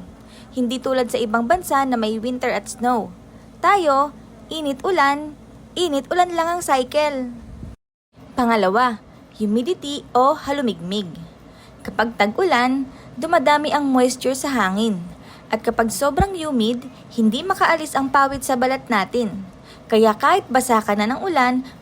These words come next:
pakiramdam mo pawis ka pa rin. Yun ang dahilan kung bakit parang sticky ang init dito. Pangatlo, urban heat island. Sa mga syudad tulad ng Maynila, sobrang daming simento,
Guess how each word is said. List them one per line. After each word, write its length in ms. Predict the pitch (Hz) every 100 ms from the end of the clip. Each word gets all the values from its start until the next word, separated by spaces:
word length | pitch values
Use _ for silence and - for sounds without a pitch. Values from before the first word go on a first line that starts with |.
| -
pakiramdam 560 | 214 214 294 330 392
mo 160 | 320 269
pawis 320 | 311 311 370
ka 140 | 349 339
pa 180 | 254
rin. 320 | 311 285 233 208 - - - 247
Yun 160 | 294
ang 100 | 403 381
dahilan 400 | 381 277 254 247
kung 160 | 269
bakit 320 | 240 247 254 247
parang 320 | 254 247 247
sticky 560 | 233 - 339 - 240 233
ang 80 | 330 -
init 240 | 262 285 208
dito. 480 | 202 - 220 214 196 - - - - _ _ _ -
Pangatlo, 720 | 247 240 214 - 220 247 214 - - - - -
urban 400 | 349 381 370 381
heat 300 | 277 269 285 - 214
island. 460 | 226 208 165 156 - - - - -
Sa 240 | - - 214
mga 220 | 208 247
syudad 360 | - 403 - 277
tulad 300 | 294 277 233
ng 100 | 247 277
Maynila, 560 | 359 339 262 208 196 - - -
sobrang 560 | - 262 269 320 349
daming 380 | 247 226 233 302
simento, 720 | - 359 269 240 226 214 277